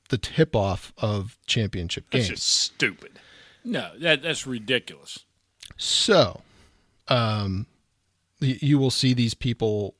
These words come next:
Speaker 1: in all these tournaments winning, and I, I haven't seen where they're bickering back and forth, but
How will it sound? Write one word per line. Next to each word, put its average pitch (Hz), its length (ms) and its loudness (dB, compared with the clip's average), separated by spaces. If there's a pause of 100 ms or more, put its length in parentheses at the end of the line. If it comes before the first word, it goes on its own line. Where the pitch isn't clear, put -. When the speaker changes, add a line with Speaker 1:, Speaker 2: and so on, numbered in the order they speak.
Speaker 1:
in 110 100 -4
all 120 200 -2
these 113 240 -4
tournaments 107 500 -2
winning, 135 480 8
and 107 280 0 (1080)
I, 143 180 2
I 127 100 2
haven't 160 340 6
seen 143 260 6
where 117 100 4
they're 110 120 0
bickering 117 440 2
back 107 240 -2
and 104 120 -2
forth, 269 380 0
but 107 200 -2